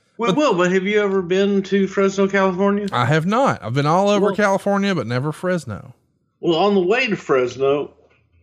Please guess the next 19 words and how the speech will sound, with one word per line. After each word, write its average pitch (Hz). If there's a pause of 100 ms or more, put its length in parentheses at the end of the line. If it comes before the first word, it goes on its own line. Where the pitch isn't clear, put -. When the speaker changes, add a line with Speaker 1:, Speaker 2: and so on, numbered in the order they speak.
(300)
Speaker 1:
you 160
go 196
through 190
Gilroy. 147
You 95
know 175
what 175
Gilroy 190
is? 208 (1300)
Speaker 2:
Uh, 107 (1000)
no. 123 (1000)
Speaker 1:
Gilroy 202
is 131
the 117
garlic 147
capital 151
of 135
the 147
world. 147